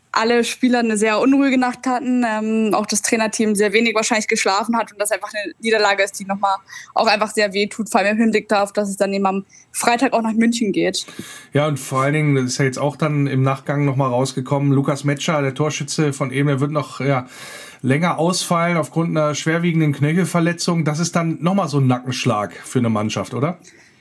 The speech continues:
Speaker 1: Ja, gefühlt kommt beim V F L gerade alles zusammen. Also wirklich dann so gestern der Spielverlauf, ähm,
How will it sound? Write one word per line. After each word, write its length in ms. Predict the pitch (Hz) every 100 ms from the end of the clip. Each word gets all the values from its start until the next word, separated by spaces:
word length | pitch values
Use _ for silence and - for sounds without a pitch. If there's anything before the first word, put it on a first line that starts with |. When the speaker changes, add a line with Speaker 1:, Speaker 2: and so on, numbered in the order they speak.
| _ _ -
Speaker 1:
Ja, 240 | 240 220 226
gefühlt 280 | 220 277
kommt 160 | 320 277
beim 140 | 247
V 140 | 240 233
F 80 | 226
L 100 | 233
gerade 220 | 220 -
alles 240 | 220 220
zusammen. 440 | - 202 196 214 190
Also 280 | 196 196
wirklich 260 | 196 202 214
dann 220 | 220 214
so 160 | 208 196
gestern 440 | 214 240 - 240
der 80 | 226
Spielverlauf, 920 | - 240 247 - 220 214 214 220 - -
ähm, 220 | 190 196